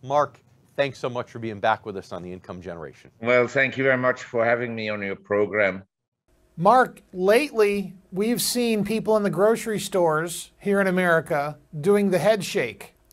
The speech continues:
Speaker 3: and they're shaking their head, looking at how prices have rose so rapidly in this rapid ex-, uh, ex-, inflationary environment that we have.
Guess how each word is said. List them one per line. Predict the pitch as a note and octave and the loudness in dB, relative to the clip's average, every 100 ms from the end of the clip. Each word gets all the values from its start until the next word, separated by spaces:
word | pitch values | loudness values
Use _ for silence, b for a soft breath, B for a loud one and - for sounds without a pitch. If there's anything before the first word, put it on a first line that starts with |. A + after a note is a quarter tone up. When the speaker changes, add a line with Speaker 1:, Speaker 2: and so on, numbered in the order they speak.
| - | -10
Speaker 3:
and | E3 | -6
they're | E3+ | -4
shaking | E3+ A#3 C4+ B3+ B3+ | -2 0 0 -2 0
their | A#3 | 2
head, | G#3 G3+ F#3+ E3+ | 4 4 2 0
looking | G3+ G#3 A3 | -2 -2 0
at | G3+ | 2
how | F#3 | 2
prices | - G3+ G3 G#3+ A3+ G3 | 2 0 0 0 -6 -4
have | G#3 D#3+ | -4 -2
rose | D#3 F3 F#3 E3+ | 0 2 0 -2
so | F#3+ | -2
rapidly | F3 C#3 D3 G3+ G#3 F3 D#3 C#3 C#3+ b b b b b | -2 0 2 2 0 -2 -2 -4 -6 b b b b b
in | F3 | -6
this | F3+ E3+ | -4 -4
rapid | D#3+ E3 F#3+ B3 C#4 | -2 2 2 2 2
ex-, | A#3 - - | 0 -2 -4
uh, | A3 D#3+ E3 D#3 D#3+ - | -4 0 0 0 -4 -8
ex-, | E3 - - | -12 -14 -14
inflationary | E3 - G#3+ G#3+ G#3 G#3+ G3+ | -12 -6 -2 -2 -2 -2 -2
environment | F#3 E3 F3+ F3+ F3+ | 2 2 2 0 -2
that | |
we | D3+ D#3 | -4 -2
have. | E3 C#3+ A2+ | 0 0 -2